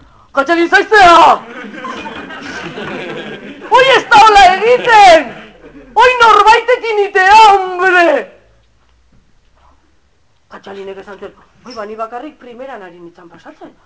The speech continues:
baina nik esaten badidate hau, norbaitekin iten dala, ba, behar den moduan iten badet." Hartu zuen bere txirrinda eta joan zan plazara norbaiten bila. Eta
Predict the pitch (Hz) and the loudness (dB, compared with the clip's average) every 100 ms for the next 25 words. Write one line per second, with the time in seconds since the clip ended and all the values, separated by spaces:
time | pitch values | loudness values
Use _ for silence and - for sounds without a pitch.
0 | _ _ 190 180 185 180 185 190 196 190 | _ _ _ -20 -20 -20 -20 -20 -20 -20
1 | 196 196 254 294 294 _ _ _ _ 202 | -20 -20 -20 -18 -18 _ _ _ _ -16
2 | 190 185 180 190 175 202 208 233 247 403 | -16 -16 -20 -20 -20 -20 -18 -16 -12 -12
3 | 571 640 240 226 233 220 _ - 233 233 | -12 -14 -16 -10 -10 -10 _ -12 -8 -6
4 | 240 262 262 269 277 269 285 277 277 269 | -8 -10 -8 -10 -6 -6 -8 -14 -8 -6
5 | 294 539 659 740 762 508 311 254 - - | -4 0 2 4 4 0 -4 -10 -16 -20
6 | - - _ _ _ 220 220 277 277 247 | -14 -14 _ _ _ -8 -8 -10 -16 -14
7 | 240 254 254 311 349 440 480 381 269 254 | -14 -14 -14 -14 -14 -12 -10 -10 -10 -12
8 | 247 254 254 285 196 _ _ 208 208 220 | -10 -12 -10 -12 -12 _ _ -20 -20 -16
9 | 277 330 415 - - 240 269 254 294 269 | -12 -8 -8 -8 -16 -14 -12 -10 -10 -10
10 | 277 233 214 220 247 - - - - 214 | -12 -12 -16 -16 -12 -12 -16 -20 -20 -20
11 | - - 285 | -20 -16 -16